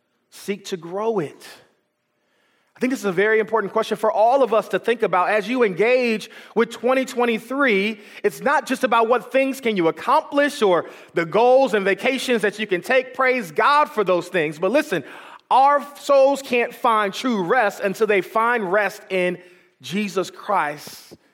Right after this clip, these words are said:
God's Son. So as we think about and as we plan out and as we strategize and as we maneuver throughout the year, one of the most important questions that we need to consider at the very beginning of this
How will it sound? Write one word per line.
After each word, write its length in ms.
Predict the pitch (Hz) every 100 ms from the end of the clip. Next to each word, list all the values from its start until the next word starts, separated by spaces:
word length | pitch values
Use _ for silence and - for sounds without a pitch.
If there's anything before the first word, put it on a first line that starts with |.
| _ _ _ _
God's 300 | 143 147 -
Son. 280 | - 139 120 - _ _ _ _ _ _ _ _ _ _ _ _ _ _ -
So 100 | 165
as 200 | 220 202
we 220 | 262 240
think 340 | - 277 302
about 360 | 277 208 196 202
and 100 | 220
as 120 | 220
we 120 | 220
plan 420 | - - 294 294
out 200 | 240 190
and 120 | 175 202
as 160 | 214
we 200 | 240 233 - -
strategize 880 | - - 269 285 254 208 202 185 180
and 100 | 196
as 220 | 208 208
we 340 | 202 247 233 - -
maneuver 600 | 220 226 220 285 277 269
throughout 540 | 262 226 220 226 -
the 80 | 175
year, 380 | 175 254 233 190
one 200 | 202 220
of 80 | 214
the 100 | 208
most 200 | 202 196
important 460 | 170 - 220 214
questions 580 | 208 202 214 - 170 160 - -
that 180 | 180 170
we 160 | 202 226
need 160 | 214 208
to 80 |
consider 380 | 202 190 190 170 170
at 180 | 180
the 100 | 180
very 400 | 156 170 202 214
beginning 520 | 190 180 156 185 175 160
of 160 | 147
this 180 | 170